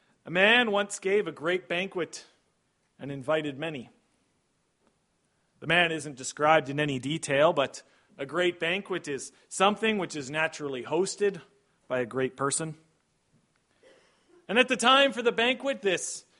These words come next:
important person sent his servant to say to those who had been invited, "Come, for everything is now ready." Now, it's important to note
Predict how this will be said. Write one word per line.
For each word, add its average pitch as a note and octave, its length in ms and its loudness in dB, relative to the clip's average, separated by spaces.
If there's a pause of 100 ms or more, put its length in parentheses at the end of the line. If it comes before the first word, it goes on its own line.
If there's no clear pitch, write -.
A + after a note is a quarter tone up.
important G3+ 480 4
person A3 420 4 (220)
sent B3 340 4
his A#3+ 180 0
servant A#3+ 480 2 (180)
to D#3 120 -12
say G#3 260 -2
to F#3 140 -10
those F#3 280 -4
who F3+ 100 -2
had E3 100 0
been E3 140 -4
invited, E3+ 480 4 (920)
"Come, A3+ 300 4 (1040)
for C3+ 160 -2
everything D3+ 720 -2 (200)
is B2 160 -12
now B2+ 200 -6
ready." A#2+ 360 -8 (2250)
Now, A3 180 4
it's B3 120 0
important D#4+ 480 0
to A#3 80 -6
note A#3 400 4